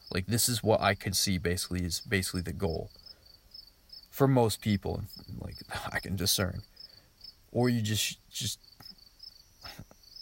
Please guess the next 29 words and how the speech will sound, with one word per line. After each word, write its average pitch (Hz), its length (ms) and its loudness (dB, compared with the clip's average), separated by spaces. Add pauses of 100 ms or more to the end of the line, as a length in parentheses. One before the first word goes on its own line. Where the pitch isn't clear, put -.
(140)
I - 120 -12
don't - 100 -12
even - 180 -12
wanna - 180 -12
say, - 400 -8
dysfunctionally 113 1040 2
rail 107 320 8
on 98 200 6
everything 107 500 0
in 104 100 2
the 101 60 4
world 98 520 2
and 98 160 0
can 98 140 2
barely 101 360 4
get 98 160 4
anything 101 340 2
done 101 280 4
because 101 240 -2
you're 87 80 -2
just - 180 -2
so 101 160 2
mad. 87 460 -2 (560)
It's 123 180 2
another 107 300 4
category. 90 560 -4 (3500)
<laughs> - 2250 -14
I - 100 4
mean, 98 380 0